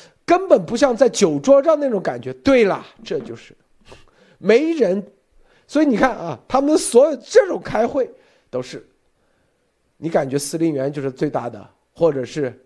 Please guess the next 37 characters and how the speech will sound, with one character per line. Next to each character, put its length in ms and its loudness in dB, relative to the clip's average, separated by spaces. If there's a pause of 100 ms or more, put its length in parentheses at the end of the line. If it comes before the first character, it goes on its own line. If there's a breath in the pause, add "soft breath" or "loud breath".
(120)
副 160 -10
省 180 -4
长， 280 -12 (140)
或 180 -4
者 100 -8
是 60 -8
省 200 -4
委 60 -8
书 140 -16
记。 80 -18
你 80 -12
看 180 -4 (300 soft breath)
李 180 -10
希 260 -10
说 160 -4
话， 160 -8 (720)
服 240 -2
服 160 2
帖 240 2
帖， 260 0 (320 soft breath)
感 200 0
觉 120 2
是 240 -2 (640 soft breath)
小 240 -2
学 200 0
生 160 -2
做 120 2
报 320 2
告 200 2
那 120 -2
种 140 -2
感 180 -8
觉， 140 -14 (340)
这 160 -10
就 120 -10
对 220 -12
了。 120 -20